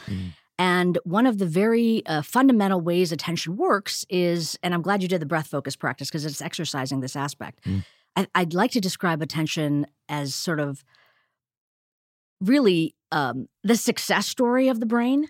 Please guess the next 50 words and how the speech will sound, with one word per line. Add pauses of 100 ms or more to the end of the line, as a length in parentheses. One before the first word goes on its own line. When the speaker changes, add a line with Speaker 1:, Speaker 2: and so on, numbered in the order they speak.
Speaker 2:
You
know,
oftentimes
we
complain
that
our
attention's
all
over
the
place.
We're
distracted.
We're, (280)
like
we
talked
about,
overwhelmed
and
cluttered. (280)
But
it
really
is
successful.
It, (260)
we
don't
have
much
happening
in
the
brain
right
now (360)
that
wasn't
selected
for
over (180)
thousands
and
thousands
of
years.
Speaker 1:
Mm.
Speaker 2:
So